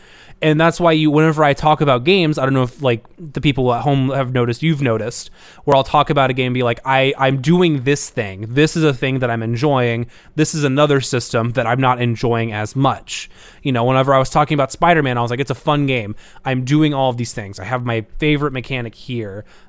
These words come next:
I did all of, the, I'm doing these actions." And then I was like, "And the story thing is just this little part here." Because I'm, as I'm playing it, I'm just having fun,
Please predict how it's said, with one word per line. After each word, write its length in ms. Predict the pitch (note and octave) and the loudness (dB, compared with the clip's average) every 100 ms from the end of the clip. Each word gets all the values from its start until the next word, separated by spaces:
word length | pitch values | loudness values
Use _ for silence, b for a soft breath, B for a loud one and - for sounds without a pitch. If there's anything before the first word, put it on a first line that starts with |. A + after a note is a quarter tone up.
| - | -8
I 120 | C3 | -6
did 260 | B2+ D3+ D3+ | 0 2 2
all 360 | - C3+ C#3+ C#3 | 0 2 2 0
of, 140 | B2 | -4
the, 120 | - | -6
I'm 220 | B2+ A#2+ | -6 -4
doing 420 | A#2+ E3 F3 D#3+ D3+ | 0 4 4 4 -2
these 220 | C3+ - | -4 -6
actions." 840 | - C3+ - A#2 - C3+ - - - b b b | -10 -10 -8 -12 -12 -14 -12 -12 -18 b b b
And 100 | D3+ | 0
then 80 | C#3+ | 2
I 40 | |
was 100 | C#3 | 2
like, 140 | C3 | 0
"And 100 | C#3+ | 0
the 80 | C#3 | -2
story 300 | - F3 D#3 | 0 2 2
thing 160 | C3+ B2 | 0 -6
is 100 | A2+ | -6
just 140 | A#2 | -8
this 120 | A2 | -10
little 140 | A#2+ G#2 | -10 -10
part 200 | G#2 F#2+ | -12 -14
here." 180 | - - _ b b b b b | -20 -20 _ b b b b b
Because 300 | D#3 E3+ D#3+ | 0 2 2
I'm, 200 | D3+ C3 - | 2 2 0
as 220 | D3+ D#3+ | 2 2
I'm 160 | D#3 C#3 | 2 2
playing 280 | E3+ E3+ C#3 | 2 2 0
it, 100 | B2+ | -2
I'm 160 | B2+ | -2
just 140 | B2+ - | -2 -4
having 320 | D#3 C#3 B2+ | -2 -2 -4
fun, 480 | - - B2+ A#2 | -2 0 2 0